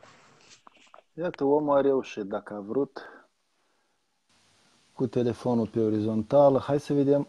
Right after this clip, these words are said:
următorii. Următorii nu mai sunt decât Daniela Jantoan. David ne privește, Vyacheslav Molodiuc.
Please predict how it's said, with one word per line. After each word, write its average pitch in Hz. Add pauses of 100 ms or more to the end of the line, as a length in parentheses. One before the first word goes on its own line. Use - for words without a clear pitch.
următorii. 139
Următorii 123
nu 120
mai 117
sunt 147
decât 127
Daniela 123 (680)
Jantoan. 117 (480)
David 117
ne 117
privește, 127
Vyacheslav 120
Molodiuc. 117